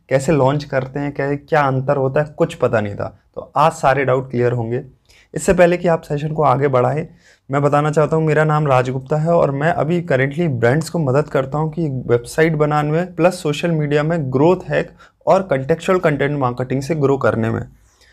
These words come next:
So, स्टार्ट करते हैं। सबसे पहले डोमेन। डोमेन क्या होता है? सबसे पहले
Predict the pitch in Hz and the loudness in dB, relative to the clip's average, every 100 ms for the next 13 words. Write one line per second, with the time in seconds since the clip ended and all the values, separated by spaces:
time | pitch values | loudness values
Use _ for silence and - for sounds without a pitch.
0 | _ _ - 196 196 147 - _ - 127 | _ _ -6 0 0 0 -8 _ -12 0
1 | 151 151 151 139 165 170 156 160 165 160 | 2 2 0 0 0 -2 -4 -2 0 2
2 | 123 113 101 - _ _ _ _ _ - | 0 0 -4 -10 _ _ _ _ _ -4
3 | 165 202 240 220 175 139 151 170 185 190 | 0 2 2 2 2 2 2 0 -2 -4
4 | 220 202 196 | 0 0 0